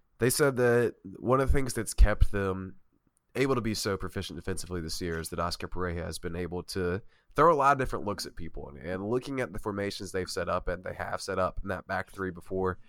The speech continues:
They've gone four four two, they've gone four three three,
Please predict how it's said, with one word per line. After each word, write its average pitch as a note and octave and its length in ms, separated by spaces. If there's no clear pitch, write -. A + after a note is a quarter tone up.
They've F2+ 120
gone F2+ 220
four F2+ 260
four E2 220
two, G2+ 320
they've F2 100
gone F2 220
four F#2 200
three F2+ 140
three, F#2+ 440